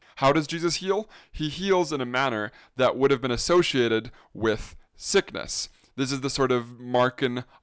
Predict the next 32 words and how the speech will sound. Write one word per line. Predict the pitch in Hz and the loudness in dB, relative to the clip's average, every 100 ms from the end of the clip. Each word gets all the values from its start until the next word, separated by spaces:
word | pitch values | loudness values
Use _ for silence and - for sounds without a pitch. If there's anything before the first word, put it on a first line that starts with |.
| - | 0
irony. | 139 135 110 85 71 - - - - | 2 2 0 -4 -10 -16 -20 -20 -6
Jesus | 131 127 123 - | 0 2 2 -2
rules, | 127 147 151 143 135 120 | 0 4 6 6 6 0
Jesus | 131 127 120 | -4 -2 -4
is | 113 | -4
exalted | 110 110 135 131 123 117 - _ - | -6 2 4 4 2 -2 -6 _ 0
by | 110 110 | 4 4
being | 110 110 107 | 2 -4 -6
crucified. | 101 107 98 90 78 73 87 98 - - - | -4 -4 -4 -6 -2 0 0 -4 -14 -20 8
This | 151 165 | 10 12
is | 151 | 12
my | 139 | 12
own | 131 123 117 | 12 10 6
sort | - 113 | 6 4
of | 101 | 6
editorialization | 120 120 123 117 107 101 104 104 - 98 95 - - - _ - | 8 8 10 10 10 10 8 6 6 2 2 -10 -20 -20 _ 8
of | 101 95 - - - _ | 8 6 -6 -20 -20 _
fitting | - 139 123 113 104 _ - | 6 8 8 4 -6 _ 4
a, | 117 107 | 6 6
what | - 131 | 4 8
I | 131 | 8
think | 135 123 | 6 2
is | 113 | 2
a | 117 | 4
really | 135 127 | 4 6
valuable | 117 113 110 107 | 8 8 6 2
insight | 110 110 104 107 | 0 0 0 -2
from | - 104 | -4 0
Moss | 104 98 98 - - - _ | 2 2 2 -4 -6 -20 _
into | 131 120 120 113 | -2 0 2 4
wider | 104 107 113 | 8 8 8
work | 107 104 101 | 6 4 0